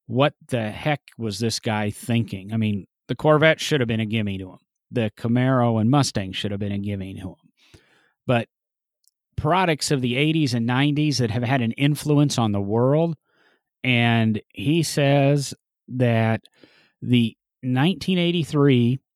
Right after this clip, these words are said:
to nineteen eighty-two Volkswagen Golf G T I is an absolutely worthless collectible. This car defined and created a whole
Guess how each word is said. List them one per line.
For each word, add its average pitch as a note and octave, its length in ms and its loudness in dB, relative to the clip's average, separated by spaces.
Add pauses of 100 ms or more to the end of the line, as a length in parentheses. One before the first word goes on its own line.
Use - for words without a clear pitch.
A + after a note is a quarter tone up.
(120)
to A#2+ 120 0
nineteen C3+ 600 2
eighty-two C3+ 640 4
Volkswagen C#3+ 760 2
Golf A#2+ 400 4
G A#2+ 280 2
T C3 240 0
I G2+ 420 0 (440)
is B2 160 0
an A#2 80 2
absolutely B2+ 580 2
worthless A2+ 500 2
collectible. - 680 -6 (840)
This F3 220 6
car D#3 360 6
defined D3 880 2
and B2+ 220 2
created B2+ 800 2 (160)
a A#2+ 160 0
whole D3+ 840 2